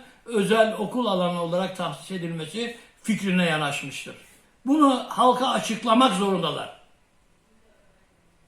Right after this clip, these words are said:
Niçin böyle bir şey yaptı? Sizi hangi sebep bu istikamette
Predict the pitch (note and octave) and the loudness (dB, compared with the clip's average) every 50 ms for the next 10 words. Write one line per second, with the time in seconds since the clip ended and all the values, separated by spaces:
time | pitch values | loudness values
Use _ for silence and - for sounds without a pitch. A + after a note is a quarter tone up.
0 | _ _ _ - G3+ C#4+ F#4 F#4 F4+ D#4+ G3+ - B3+ B3 A#3 G#3 G3+ G3 F#3+ F#3 | _ _ _ 2 4 4 6 6 4 2 2 2 2 2 2 4 4 4 4 4
1 | E3 D#3+ - - E3+ E3+ D3+ C#3+ - G#3+ G#3+ G#3 C4+ C#4 A#3+ A#3 D4 E4 E4 D4+ | 2 0 -2 -2 0 0 -2 -2 -4 -2 0 4 6 6 6 6 4 4 2 2
2 | C#4 G3+ - A#3+ A3+ A3 A3+ G3 F#3 G3 A#3 B3+ - - - - - A3+ G#3+ G#3+ | 2 2 2 2 2 2 0 0 0 -2 -2 -2 -2 -4 -8 -14 -14 -10 -8 -8
3 | F3+ - - G#3 F3+ G#3 G#3+ G3 G3 F#3+ F#3 - - G3 - - - | -8 -8 -6 -6 -4 -2 -2 -2 -2 -2 -4 -4 -4 -6 -6 -6 -8